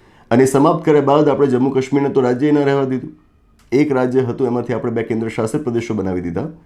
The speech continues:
એક જમ્મુ કાશ્મીરનો કેન્દ્ર શાસિત પ્રદેશ અને બીજો લદ્દાખનો કેન્દ્ર શાસિત પ્રદેશ. તો મુદ્દે વાત અહીંયા આગળ એ છે કે જે કામ આપણે જમ્મુ કાશ્મીરના કિસ્સામાં કરી શક્યા, એ જ કામ આપણે મણિપુર માટે કેમ ના કરી શકીએ? જે પ્રકારના કોન્ફ્લિક્ટ્સ આપણને ત્યાં આગળ જોવા મળ્યા,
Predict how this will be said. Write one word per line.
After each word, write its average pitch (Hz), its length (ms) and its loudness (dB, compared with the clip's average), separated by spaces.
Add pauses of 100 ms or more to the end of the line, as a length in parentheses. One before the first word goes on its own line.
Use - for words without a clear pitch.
(280)
એક 104 120 0
જમ્મુ 107 240 0
કાશ્મીરનો 131 420 0
કેન્દ્ર 123 260 -2
શાસિત 120 360 -4
પ્રદેશ 127 400 -4
અને 110 100 -2
બીજો 107 360 -2 (280)
લદ્દાખનો 117 580 4
કેન્દ્ર 104 260 0
શાસિત 101 400 -2
પ્રદેશ. 85 340 -4 (880)
તો 131 80 4
મુદ્દે 156 220 6
વાત 180 180 4
અહીંયા 160 220 6
આગળ 151 160 4
એ 120 120 4
છે 113 220 -4
કે 135 180 0
જે 117 240 0 (380)
કામ 143 280 2
આપણે 131 260 -2
જમ્મુ 117 220 -2
કાશ્મીરના 147 480 0
કિસ્સામાં 131 460 -4
કરી 123 160 -2
શક્યા, 127 320 -8 (500)
એ 160 120 4
જ 165 120 -2
કામ 151 200 2
આપણે 151 180 0
મણિપુર 143 320 0
માટે 135 220 0
કેમ 135 240 -2
ના 101 100 -4
કરી 82 220 -8
શકીએ? 82 480 -10 (440)
જે 98 160 2
પ્રકારના 131 400 0
કોન્ફ્લિક્ટ્સ 127 440 -2
આપણને 117 280 -4
ત્યાં 107 240 -2
આગળ 127 140 -2
જોવા 127 220 0
મળ્યા, 123 300 -4